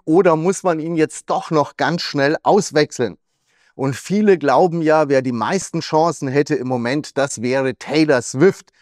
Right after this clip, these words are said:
Nur die wird nicht antreten, weil als Präsidentin, da verdient man ja nichts. Darum ist die neueste Idee, dass Michelle Obama jetzt ins Rennen geht. Angeblich ist es ein Geheimplan der Demokraten.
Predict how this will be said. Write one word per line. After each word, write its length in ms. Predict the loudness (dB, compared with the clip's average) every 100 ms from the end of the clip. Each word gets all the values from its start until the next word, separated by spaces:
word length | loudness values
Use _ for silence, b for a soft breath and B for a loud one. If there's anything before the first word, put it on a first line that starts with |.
| _ -4
Nur 200 | 0 0
die 280 | 0 2
wird 220 | 2 2 0
nicht 260 | -2 -2
antreten, 680 | 0 0 0 0 0 -2 -2
weil 160 | 0 0
als 220 | -2 -4
Präsidentin, 720 | -6 -4 -4 -4 -4 -4 -6
da 100 | -6
verdient 420 | -4 -4 -4 -6
man 140 | -6 -8
ja 100 | -10
nichts. 280 | -12 -16 _ _ _ _ _
Darum 400 | 0 2 2 0
ist 200 | -4 -4
die 40 |
neueste 600 | 0 2 4 2 0 -4
Idee, 340 | -4 2 2 0 b b
dass 220 | -4 -2 -2
Michelle 560 | -4 -2 -2 0 0
Obama 720 | 0 0 0 0 0 0 0
jetzt 320 | 0 0 -2 -4
ins 400 | -6 -6 -4 2
Rennen 380 | 2 2 -2
geht. 340 | -4 -6 -8 -10
Angeblich 760 | -2 0 0 2 0 0 -4 -4
ist 240 | -10 -8
es 120 | -8
ein 300 | -8 -8 -6
Geheimplan 960 | -6 -4 0 0 -2 -2 0 2 0 0
der 120 | 0
Demokraten. 760 | 0 -4 -2 0 2 0 -6